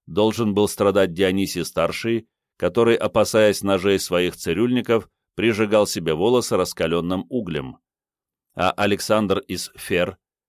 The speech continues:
В каком душевном смятении должен был он жить? Как говорится в летописях, он, хотя и очень любил свою жену Фиву, всё же, идя с пира к ней в спальню, приказывал варвару, и притом, как написано,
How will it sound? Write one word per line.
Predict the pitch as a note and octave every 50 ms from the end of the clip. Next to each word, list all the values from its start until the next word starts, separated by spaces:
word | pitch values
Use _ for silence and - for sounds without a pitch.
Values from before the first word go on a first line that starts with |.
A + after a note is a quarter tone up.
| _ _ _ _ _
В | _ _
каком | - F3 - B2+ C3+ C3+ C3+
душевном | B2+ B2+ - C#3 B2+ A#2 A#2+ B2 A2+
смятении | G#2+ - A#2+ A#2+ A#2+ - - B2 G#2+ F2+ F2 E2
должен | D2+ D2 F#2+ G2 F#2+ F2+ G2+ F#2+ F2
был | F2 F2+ F#2
он | F#2+ G2 F#2+
жить? | E2+ G#2 A2+ F#2 - - - _ _ _ _ _ _ _ _ _ _ _ _ _ _
Как | - - D#2 D#2
говорится | D2 F2 F2 F#2 F#2+ G2 F2 - G2 F2
в | E2+
летописях, | G#2+ C3 C3 - - - E2+ D#2 - - D2 C#2 - - _ _ _ _ _ _ _
он, | _ - F2+ B2 D3 D3
хотя | - A#2+ G2+ F#2+ - A2 G#2+
и | - - G2+
очень | G#2 G#2 G2+ - G#2+ G2
любил | F2+ F#2 F#2+ F2 F#2+ G2+ G2
свою | F#2+ - E2+ E2 E2 E2+ E2
жену | F2 F#2+ F#2 F2 E2+
Фиву, | - - F2+ F#2 F#2 G#2+ A#2 A2+ G#2 _ _ _ _ _ _ _ _
всё | - - - G2+ B2
же, | B2 C3+ D3 C#3+ C3+ A#2+ - _ _
идя | - D2+ F2 E2+ G2 F#2 F2+
с | F2 - - - _
пира | G#2 G2+ G2+ F#2 F2
к | F2 -
ней | F2+ E2+ D#2+
в | D#2+ -
спальню, | - - F#2 G2 A2 A2+ A#2+ B2 A#2+ G#2+ - _ _ _ _ _ _ _
приказывал | _ - D#2 - - A2 C3 C#3 B2+ D3+ D3 C#3 A#2+ F#2+
варвару, | F2 F#2+ F#2+ F#2+ G2 G2 G2+ G#2 G#2+ A2+ G#2+ - _ _ _ _ _
и | - G2
притом, | F#2 A2 A2 G#2 - A#2 G#2+ G#2
как | - G#2+ F#2 -
написано, | G2 F#2 - G#2+ G#2+ - - G2+ G2+ F#2+ F#2+ E2 -